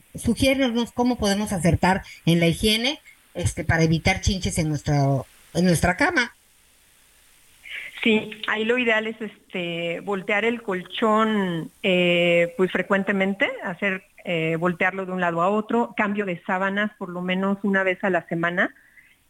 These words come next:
Speaker 2: y cuando las lavemos, eh, se recomienda que sea con agua caliente y también,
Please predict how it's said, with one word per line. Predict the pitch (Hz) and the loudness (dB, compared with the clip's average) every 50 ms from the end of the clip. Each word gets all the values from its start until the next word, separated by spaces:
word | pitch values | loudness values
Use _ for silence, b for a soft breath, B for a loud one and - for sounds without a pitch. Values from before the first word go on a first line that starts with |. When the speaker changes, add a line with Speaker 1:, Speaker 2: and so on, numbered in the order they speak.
| _ - | _ 2
Speaker 2:
y | 254 247 254 262 262 269 262 269 | 4 6 8 8 8 6 4 2
cuando | - 240 220 208 208 208 | 2 0 2 2 2 2
las | 208 208 202 202 | 2 2 0 0
lavemos, | 226 208 208 208 208 240 254 247 233 240 269 427 494 - - - - _ - | -2 -2 -2 -2 -2 -2 -2 -2 -2 -2 -2 -4 -6 -8 -12 -20 -16 _ -6
eh, | 214 202 196 190 196 190 185 190 190 190 - - | -4 -2 -2 -2 0 0 0 0 -2 -2 -4 -2
se | - 208 | -2 -2
recomienda | 196 202 - 208 208 214 214 240 | -2 -2 -2 -2 0 0 0 0
que | 240 233 208 | -2 -2 -6
sea | - 220 208 196 | -2 -2 -2 -2
con | - 214 202 202 202 | -2 -4 -4 -2 0
agua | 202 196 196 190 202 208 202 208 208 202 190 175 165 160 160 - | 0 0 0 0 0 0 0 2 0 0 -2 -2 -4 -6 -8 -8
caliente | - 175 165 180 190 196 196 190 - 233 262 392 - _ - | -6 -6 -6 -6 -6 -8 -8 -4 -2 -2 -2 -2 -4 _ -14
y | 196 | -10
también, | - - 196 190 196 202 208 208 214 214 202 185 175 | -4 -2 -2 0 0 0 0 0 0 0 -2 -4 -6